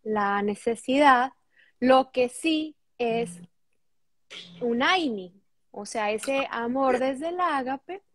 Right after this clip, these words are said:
nos conecta con lo que ya habíamos recorrido en joyas anteriores, que es el código andino de Aini. Compartir desde ese amor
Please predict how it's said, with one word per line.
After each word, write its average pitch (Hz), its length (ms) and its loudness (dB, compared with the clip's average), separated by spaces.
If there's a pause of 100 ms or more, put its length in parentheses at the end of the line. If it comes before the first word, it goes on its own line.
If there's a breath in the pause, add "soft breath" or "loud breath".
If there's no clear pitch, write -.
(480 soft breath)
nos 392 240 4
conecta 330 560 0
con 262 140 2
lo 226 120 4
que 247 120 0
ya 254 140 8
habíamos 330 260 4
recorrido 339 460 0
en 226 160 2
joyas 240 340 -2
anteriores, 320 680 -2 (100)
que 254 180 0
es - 220 -6
el 247 320 -4
código 226 460 0
andino 233 540 -4 (360)
de 214 300 -4
Aini. 180 500 -2 (300)
Compartir 220 800 4
desde 233 320 6
ese 233 420 2
amor 254 720 4